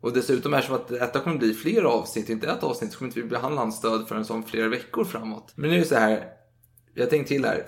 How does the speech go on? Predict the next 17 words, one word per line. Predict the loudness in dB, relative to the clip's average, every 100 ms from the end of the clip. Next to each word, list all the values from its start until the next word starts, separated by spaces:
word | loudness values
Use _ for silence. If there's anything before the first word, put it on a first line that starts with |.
| -4
för | -2 -2 -2
den | -4
trettionde | 0 0 2 2
november | 2 0 0 0
är | 0
tio | 0 2 4
dagar | 6 6
efter | 4 0
den |
tjugonde | 0 0 0 0 0 -2 -4
november, | 0 0 2 0 0 -4 -4
och |
den | -2
tjugonde | 0 0 2 0
november | 0 2 2 4
år | 2
sjuttonhundra | 0 -2 0 0 2 -2